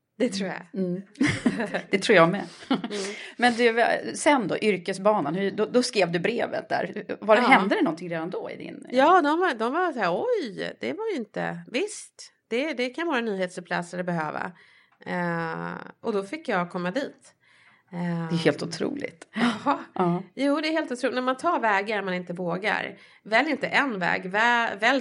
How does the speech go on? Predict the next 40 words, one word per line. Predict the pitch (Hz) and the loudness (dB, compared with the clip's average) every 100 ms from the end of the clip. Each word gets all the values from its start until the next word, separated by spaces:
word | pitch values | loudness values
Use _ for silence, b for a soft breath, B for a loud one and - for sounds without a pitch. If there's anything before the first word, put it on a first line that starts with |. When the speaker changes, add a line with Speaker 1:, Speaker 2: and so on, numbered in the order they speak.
| 269 | 0
Speaker 1:
tio. | 208 175 208 254 | -4 -2 -2 -2
Speaker 2:
Mm. | - 175 165 B B - | -2 -6 -6 B B -6
Speaker 1:
Och | 208 202 196 185 | 0 2 2 0
då | 196 | -2
kommer | 196 294 247 | -2 -2 0
någon | 180 180 | -2 -4
tacka | 185 220 | -8 -2
ja. | 202 208 | -2 -2
Det | |
jobbiga | 233 262 240 330 349 | 0 0 0 0 2
är | 226 | 2
ju | 202 185 | 2 0
att | 185 | 0
man | 196 190 | -4 -4
blir | 214 | -2
lite | 269 262 196 | -2 -2 -4
rädd | 196 240 175 170 | -2 -2 -2 -4
och | 175 | -6
får | 165 | -6
så | 165 165 | -8 -8
här | 160 | -6
växtvärk. | 196 196 - - 226 - | -8 -8 -16 -8 -6 -6
Men | 233 | -4
man | 233 | -4
får | 247 | -4
tänka | 247 247 214 202 | -4 -6 -2 -4
att | 202 | -4
den | 214 | -2
här | 240 233 | 0 0
ångesten | 247 254 233 233 185 175 | 0 -2 -4 -4 -4 -2
och | 180 180 B - | -4 -8 B -12
att | 196 | -6
det | 196 | -4
är | |
läskigt, | 196 190 - 196 175 | -2 -4 -4 -8 -6
det | 196 | -6
är | |
växtvärk. | 196 196 - - 196 - 180 - | -6 -8 -12 -6 -6 -6 -10 -10
Speaker 2:
Mm. | 202 143 B _ | -8 -8 B _
Speaker 1:
Och | - 185 | -2 0